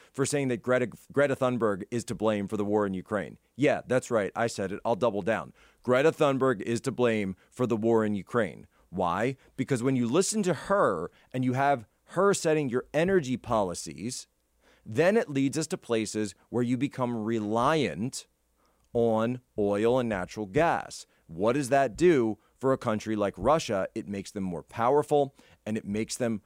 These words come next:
more indispensable to the European economy. You're starting to see that now, by the way.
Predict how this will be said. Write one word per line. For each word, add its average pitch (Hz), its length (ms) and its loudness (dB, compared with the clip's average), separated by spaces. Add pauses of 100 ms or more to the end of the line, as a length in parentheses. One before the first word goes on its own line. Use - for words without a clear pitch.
(140)
more 107 460 2 (220)
indispensable 123 1120 -2
to 107 120 -10
the 101 100 -4
European 90 440 -6
economy. 98 400 -4
You're 82 140 -10
starting 101 240 -6
to - 40 -10
see 151 140 -10
that 107 180 -6
now, 69 160 -12
by 50 160 -14
the 53 80 -16
way. 50 220 -16